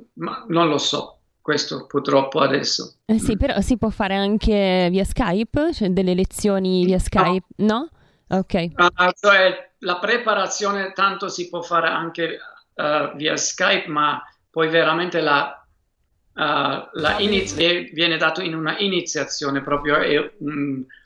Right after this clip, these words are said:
Speaker 1: una pratica che viene considerata sacra, che viene dato da, cioè viene trasmesso proprio, non,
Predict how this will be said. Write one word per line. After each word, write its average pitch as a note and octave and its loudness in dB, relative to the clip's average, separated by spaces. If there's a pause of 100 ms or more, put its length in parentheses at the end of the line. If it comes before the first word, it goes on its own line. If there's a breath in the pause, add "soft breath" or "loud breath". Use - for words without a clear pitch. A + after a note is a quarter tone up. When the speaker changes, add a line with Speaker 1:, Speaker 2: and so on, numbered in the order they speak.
(140)
Speaker 1:
una D#3 2
pratica D#3 2
che D3+ -4
viene C#3+ 0
considerata C#3+ 0
sacra, F#3 0 (320 loud breath)
che - -6
viene D#3 2
dato C#3+ -2 (260)
da, C3+ -2 (720)
cioè - 0
viene D3+ 2
trasmesso D3+ 2
proprio, C3 -6
non, D3+ -2